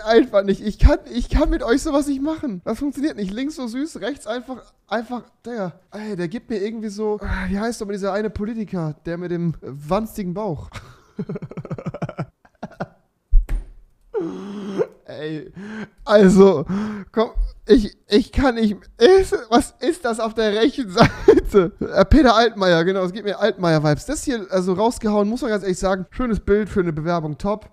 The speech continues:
<laughs> Aber das hier, was ist das? Mann, wieso kann man das nicht mal vernünftig, mach doch mal bitte, ist das auch dein Bewerbungsbild oder was?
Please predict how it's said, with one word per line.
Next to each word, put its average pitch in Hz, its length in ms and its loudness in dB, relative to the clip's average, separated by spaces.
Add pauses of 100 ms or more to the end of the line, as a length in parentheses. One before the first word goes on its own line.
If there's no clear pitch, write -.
(140)
<laughs> - 480 -12
Aber 190 420 -10 (120)
das - 400 -12
hier, - 220 -20 (160)
was - 320 -10 (180)
ist - 420 -8
das? - 500 -4 (2000)
Mann, 269 380 -4
wieso 277 240 -4
kann 294 180 -6
man 320 100 -4
das 311 120 -6
nicht 294 100 -4
mal 277 80 4
vernünftig, 262 560 0
mach 277 200 0
doch 285 120 4
mal 269 140 4
bitte, 262 500 -2 (300)
ist 208 180 -4
das 226 60 -4
auch 214 120 -2
dein 208 160 0
Bewerbungsbild 196 580 -2
oder 165 200 -4
was? 202 320 -6